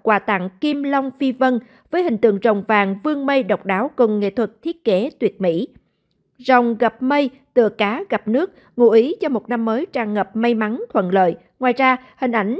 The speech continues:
rồng đạp gió vươn mây còn tượng trưng cho khát vọng và ý nghĩa vươn lên mạnh mẽ để chinh phục những đỉnh cao mới. Ngoài những sản phẩm độc lạ,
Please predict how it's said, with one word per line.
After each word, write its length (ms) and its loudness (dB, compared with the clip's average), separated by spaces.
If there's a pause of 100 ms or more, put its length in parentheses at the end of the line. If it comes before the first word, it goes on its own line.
(140)
rồng 280 4
đạp 220 -2
gió 400 -2
vươn 240 -4
mây 200 0 (220)
còn 260 2
tượng 220 2
trưng 220 -4
cho 120 -4
khát 240 -10
vọng 320 -2
và 80 0
ý 140 2
nghĩa 200 0
vươn 240 -4
lên 200 0
mạnh 220 -2
mẽ 260 -2
để 140 0
chinh 180 -4
phục 240 -2
những 320 -4
đỉnh 140 -2
cao 180 -2
mới. 280 0 (640)
Ngoài 220 0
những 320 -2
sản 220 -4
phẩm 220 -2
độc 200 -2
lạ, 240 2